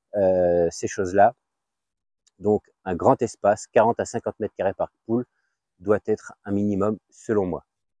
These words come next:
Une chose aussi qui, euh, a fait une grosse différence, euh, dans mes expériences et qui fait que les poules, même en hiver,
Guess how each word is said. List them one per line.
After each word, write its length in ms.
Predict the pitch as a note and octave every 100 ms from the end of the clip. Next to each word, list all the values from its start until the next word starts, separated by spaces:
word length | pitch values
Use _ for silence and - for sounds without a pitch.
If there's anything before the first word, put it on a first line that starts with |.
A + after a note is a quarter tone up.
| _
Une 100 | -
chose 240 | - E3 B2
aussi 340 | A#2 - D3
qui, 380 | - - A2 A2 G2+
euh, 240 | G2 F#2
a 100 | -
fait 360 | F#2+ - A#2 A2+
une 300 | G2 F2+ E2+
grosse 300 | E2+ B2+ A#2
différence, 760 | G#2+ - A2 G2 - - - _ _ _ _ _ _
euh, 920 | F#2+ F#2+ F#2 F2+ E2+ E2 E2 D#2+ D#2+ E2
dans 180 | E2+
mes 180 | A#2+ G#2
expériences 960 | G2+ - A2+ G#2 G#2+ B2+ C#3 - - - _ _ _ _ _ _ _ _
et 60 | -
qui 120 | -
fait 140 | -
que 100 | B2
les 120 | - F#2
poules, 360 | - C#3 C3 - _ _ _
même 180 | G#2+ B2+
en 60 |
hiver, 380 | B2+ A2+ A2+ A#2